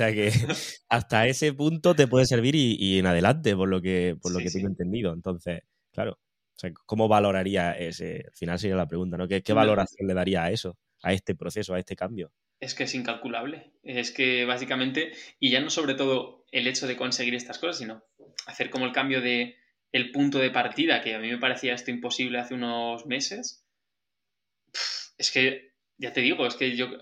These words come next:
Speaker 2: me ve gente que, por ejemplo, me conocía hace unos meses y dice, "Tío, qué cabrón, ¿no?". O sea, como lo que te estaba comentando <laughs> antes, ¿no? Que me ve la historia y de, de que, "Hijo de puta, estás con esa", no sé qué, es como, "Hostia, ¿cómo se las gasta?". ¿Sabes? Que esto son tonterías, ¿no? Pero al final,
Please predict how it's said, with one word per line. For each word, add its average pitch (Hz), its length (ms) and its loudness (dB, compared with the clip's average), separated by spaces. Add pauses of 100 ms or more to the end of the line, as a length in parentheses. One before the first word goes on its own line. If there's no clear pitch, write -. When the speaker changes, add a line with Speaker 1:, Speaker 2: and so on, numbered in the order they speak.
Speaker 2:
me 117 240 -6
ve 120 140 6
gente 139 480 0 (340)
que, 139 100 -14
por 123 120 0
ejemplo, 139 260 0
me 120 60 0
conocía 117 280 0
hace 123 120 -2
unos 127 140 0
meses 143 180 -4 (100)
y 120 40 -6
dice, 107 200 -12
"Tío, 156 160 -8
qué 113 100 -10
cabrón, 120 440 -4
¿no?". 180 140 -4
O - 40 -6
sea, 117 260 2
como 117 540 -4
lo 120 180 -2
que 123 100 0
te - 60 -6
estaba 135 240 2
comentando 139 480 2
<laughs> - 0 -
antes, 139 340 -2
¿no? 135 120 -6
Que 139 100 2
me 127 60 0
ve 131 60 0
la 143 100 4
historia 147 380 2
y - 20 2
de, 135 280 0 (300)
de 127 100 -2
que, 131 60 -8
"Hijo 127 160 -4
de 113 100 -2
puta, - 240 -6
estás - 240 -8
con 117 160 -14
esa", 143 200 -8
no 127 80 -14
sé 120 140 -16
qué, 117 60 -10
es 123 80 -12
como, 120 400 -6 (300)
"Hostia, - 240 -4
¿cómo 123 160 -2
se 151 80 0
las 135 180 6
gasta?". - 380 -8
¿Sabes? 143 180 0
Que - 80 -2
esto 131 140 -6 (200)
son 123 200 -8
tonterías, 123 500 -2
¿no? 175 120 -4
Pero 123 140 -2
al 117 80 -4
final, 120 380 -6